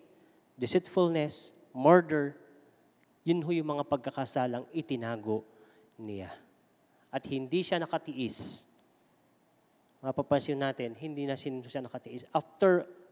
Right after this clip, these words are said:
a year, sa pamamagitan po ni prophet, Propeta Nathan, siya po ay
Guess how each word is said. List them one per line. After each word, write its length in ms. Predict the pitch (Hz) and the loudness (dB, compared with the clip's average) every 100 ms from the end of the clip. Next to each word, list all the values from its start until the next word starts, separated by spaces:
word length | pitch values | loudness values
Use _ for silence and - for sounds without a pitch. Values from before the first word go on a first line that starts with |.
| - | -10
a 80 | 131 | -4
year, 560 | 139 202 214 143 127 131 - - - _ _ _ _ _ _ _ | 0 4 4 4 0 -8 -20 -20 -20 _ _ _ _ _ _ _
sa 160 | - - | -12 0
pamamagitan 640 | 160 156 160 170 170 160 | 4 6 6 4 2 0
po 180 | 156 156 | 0 0
ni 140 | 143 | 0
prophet, 480 | 139 180 185 185 131 - - - _ _ _ | 0 2 2 0 -6 -8 -20 -20 _ _ _
Propeta 400 | 135 131 190 190 | -2 4 4 4
Nathan, 480 | 160 143 139 120 113 117 - _ _ _ _ _ _ _ _ _ _ _ - | -2 2 2 2 -6 -18 -20 _ _ _ _ _ _ _ _ _ _ _ -10
siya 160 | - | -8
po 320 | 135 151 143 - - | -4 -2 -2 -6 -8
ay 400 | 127 120 117 123 | -4 -2 -4 -8